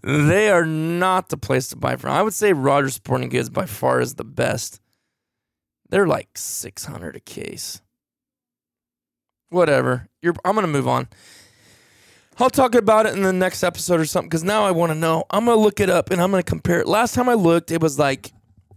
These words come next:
not even fifty cents, I don't think, difference. So I'm just saying, like, for whatever, for whatever it's worth, anybody on this listening is probably care less, but for whatever it's worth, there really is not a big difference. I know people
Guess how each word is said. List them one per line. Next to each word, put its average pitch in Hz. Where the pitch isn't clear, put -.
not 180
even 143
fifty -
cents, 151
I -
don't 117
think, 127
difference. 147
So 185
I'm 214
just 214
saying, 185
like, 160
for -
whatever, 123
for 185
whatever 123
it's -
worth, 110
anybody 139
on 120
this 117
listening 117
is 117
probably 113
care 113
less, -
but -
for -
whatever 170
it's -
worth, 123
there 151
really 143
is 123
not 143
a 139
big 135
difference. -
I 139
know 143
people 135